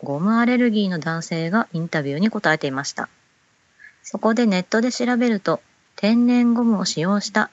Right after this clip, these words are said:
ラテックス製のゴムでアレルギーが出ることがあるとのことでした。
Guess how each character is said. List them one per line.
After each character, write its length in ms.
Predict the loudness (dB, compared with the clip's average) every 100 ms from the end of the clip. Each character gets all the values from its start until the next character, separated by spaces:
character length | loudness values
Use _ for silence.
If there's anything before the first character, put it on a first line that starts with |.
| -4
ラ 140 | -4
テ 140 | 0 -2
ッ 100 | 0
ク 160 | -4
ス 60 | -2
製 220 | -2 2
の 140 | 2 2
ゴ 140 | 2
ム 120 | 2
で 200 | 0 -4 _ -8 -2
ア 100 | 2
レ 140 | 4
ル 120 | 4
ギ 180 | 2 0
ー 20 |
が 100 | -2
出 160 | 2 2
る 100 | 2
こ 120 | 0
と 120 | -2
が 200 | 0 0
あ 60 | 0
る 120 | 0
と 100 | 0
の 140 | 0
こ 80 | 0
と 140 | -4 -6
で 100 | -6
し 80 |
た。 220 | -2 -4